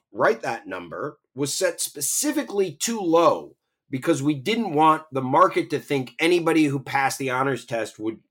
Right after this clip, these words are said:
would, would be too big to fail. We wanted more people in that group, uh, to try and fight too big to fail stigma. So fast forward ten plus years, the smaller banks are complaining the honors test isn't, isn't right for them.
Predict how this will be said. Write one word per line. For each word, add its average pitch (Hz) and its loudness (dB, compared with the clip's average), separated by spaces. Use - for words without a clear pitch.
would, 104 -2
would 117 -2
be 110 -14
too 147 -6
big 120 -2
to 95 -10
fail. 95 -6
We 120 -4
wanted 127 2
more 202 8
people 131 -8
in 110 -6
that 101 -6
group, 92 -14
uh, 107 -4
to - -12
try 135 -2
and 127 -6
fight 156 6
too 147 0
big 135 0
to 117 -8
fail 120 -2
stigma. 101 -6
So 175 4
fast 214 6
forward 190 8
ten 165 -2
plus 160 -2
years, 110 -4
the 131 -8
smaller 165 2
banks 151 -2
are 131 -8
complaining 131 -2
the 120 -4
honors 120 -4
test 107 -6
isn't, 110 -8
isn't 113 -8
right 110 -2
for 107 -8
them. 101 -6